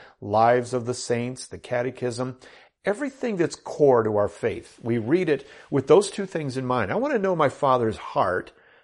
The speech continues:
and I want to know his ways so that I can trust him in tough times. And I'm dis-, when I'm discouraged, I can begin to praise him and declare who he is in terms of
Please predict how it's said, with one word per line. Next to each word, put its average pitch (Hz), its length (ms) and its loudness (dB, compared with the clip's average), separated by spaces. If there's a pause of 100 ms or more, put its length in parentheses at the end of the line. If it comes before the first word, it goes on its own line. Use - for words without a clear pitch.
and 113 100 -6
I 143 40 0
want 202 180 0
to 160 60 -2
know 143 160 0
his 110 160 0
ways 110 500 0
so 131 100 -2
that 123 60 0
I 127 60 -4
can 147 140 -10
trust - 520 -8
him 98 180 -6
in 123 120 -8
tough - 320 -8
times. 107 400 -10 (340)
And 131 180 -2
I'm 143 180 -2
dis-, 147 240 -6 (160)
when 160 140 -2
I'm 151 120 -2
discouraged, 143 840 0
I 143 80 -4
can 160 140 -10
begin 156 220 -6
to 165 80 -8
praise 170 340 0
him 135 100 -6
and 127 80 -4
declare 135 640 4 (360)
who 269 420 0
he 131 160 0
is 101 360 -2 (180)
in 101 160 -4
terms 113 340 -2
of 107 180 2